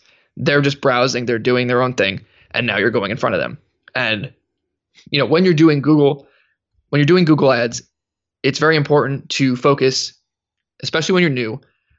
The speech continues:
on the bottom of the buyer funnel. So if we're going back to this Acme Kitchen Island example, there's people who say are, you know, they're redoing their kitchen and they search kitchen islands. And so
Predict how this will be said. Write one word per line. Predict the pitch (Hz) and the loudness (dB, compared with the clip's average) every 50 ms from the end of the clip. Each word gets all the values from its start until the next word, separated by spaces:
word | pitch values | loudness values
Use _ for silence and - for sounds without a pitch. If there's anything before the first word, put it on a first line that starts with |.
| _ - | _ -4
on | 139 139 135 131 127 123 113 101 | -2 0 0 0 -2 -2 -4 -6
the | - 127 | -8 -6
bottom | 117 - 135 139 143 139 131 | -2 0 2 2 2 0 -2
of | 131 | -6
the | 131 120 | -6 -6
buyer | 107 110 107 110 104 110 | -6 -4 -4 -2 -4 -4
funnel. | - 110 95 - 69 - - _ _ _ _ _ _ | -6 -10 -12 -12 -12 -16 -18 _ _ _ _ _ _
So | - - 143 131 120 - - _ _ _ _ _ _ - | -4 -2 0 0 0 -2 -6 _ _ _ _ _ _ -8
if | 139 135 | -4 -2
we're | 156 | 0
going | 147 156 151 147 | 2 2 2 4
back | 147 139 135 139 | 2 2 0 -2
to | - 127 | -4 -8
this | 123 123 - - - - _ _ _ _ _ - | -8 -8 -8 -12 -16 -20 _ _ _ _ _ -6
Acme | 139 135 135 139 139 127 | -6 -6 -4 -6 -8 -8
Kitchen | - 143 - 131 | -8 -8 -6 -4
Island | 127 180 190 180 151 | -2 0 0 0 -2
example, | 131 120 117 104 101 - 107 107 107 - _ _ _ _ _ _ _ _ _ _ | -2 -4 -6 -6 -6 -6 -8 -8 -10 -12 _ _ _ _ _ _ _ _ _ _
there's | - 151 143 | -2 -2 0
people | 147 185 170 175 175 156 | 0 0 2 2 2 2
who | 151 147 143 139 139 139 143 143 _ _ _ _ _ _ _ _ _ _ _ - | 4 4 4 4 4 2 0 -4 _ _ _ _ _ _ _ _ _ _ _ -4
say | - 143 135 131 131 127 | 0 0 2 2 2 0
are, | - 123 127 123 131 139 - - _ _ _ _ - | 0 2 2 2 2 0 -4 -10 _ _ _ _ -10
you | - 143 | -6 -6
know, | - - - _ - | -6 -6 -8 _ -2
they're | 143 139 | 0 2
redoing | 143 151 151 143 156 147 143 | 4 4 4 4 4 4 4
their | 143 | 2
kitchen | 143 - 175 160 - 180 175 170 170 175 - _ - - - | 0 0 -2 0 0 0 -2 -2 -4 -8 -10 _ -20 -12 -8
and | 139 135 131 127 123 120 113 117 139 - _ _ _ _ _ - | -6 -4 -2 -2 -2 -2 -4 -6 -10 -14 _ _ _ _ _ -4
they | - 139 139 | -2 -2 0
search | - 143 139 123 - - | 2 0 0 0 -2 -4
kitchen | - 160 147 156 135 | -2 -2 -2 -2 -4
islands. | 90 98 113 104 92 80 57 - - - _ _ _ _ _ _ _ _ _ _ - | -4 -4 -4 -4 -6 -6 -10 -14 -18 -20 _ _ _ _ _ _ _ _ _ _ -8
And | 139 139 135 | -6 -6 -2
so | - 147 139 139 139 123 - - _ | 0 2 2 2 2 0 -2 -8 _